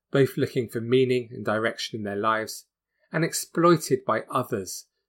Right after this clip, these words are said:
to promote a cause. Hasn't it always been the way?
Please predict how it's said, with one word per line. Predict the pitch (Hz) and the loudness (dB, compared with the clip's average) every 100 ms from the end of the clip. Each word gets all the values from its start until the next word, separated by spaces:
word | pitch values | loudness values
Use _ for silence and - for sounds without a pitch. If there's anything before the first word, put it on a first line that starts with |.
| - | -8
to | 131 | -8
promote | - 123 120 - | -4 0 0 0
a | |
cause. | 113 - 143 117 101 - - _ _ _ _ _ _ _ _ _ | -8 -2 2 2 0 -8 -16 _ _ _ _ _ _ _ _ _
Hasn't | - 156 170 | -2 0 2
it | 156 | 2
always | 156 156 135 | 4 4 4
been | 151 139 | 2 2
the | 139 | 4
way? | 131 135 151 | 4 2 0